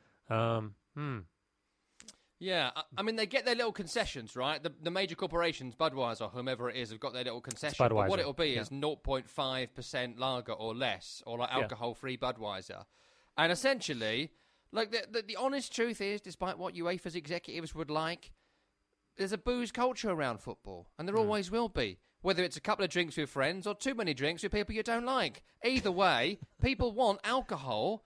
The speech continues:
Speaker 2: at the football, to have it during the football, which is banned in England, frustratingly,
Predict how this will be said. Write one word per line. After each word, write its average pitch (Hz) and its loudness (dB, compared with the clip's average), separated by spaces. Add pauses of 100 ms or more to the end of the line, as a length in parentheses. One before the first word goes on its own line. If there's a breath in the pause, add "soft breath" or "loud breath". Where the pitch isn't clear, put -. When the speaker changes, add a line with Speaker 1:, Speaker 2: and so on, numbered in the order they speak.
(140)
Speaker 2:
at 220 2
the 208 -2
football, 175 0 (200 soft breath)
to 180 -4
have 185 2
it 156 -2
during 269 4
the 269 -2
football, 247 2
which 202 0
is 131 -6
banned 185 2
in 202 0
England, 214 -2
frustratingly, 208 0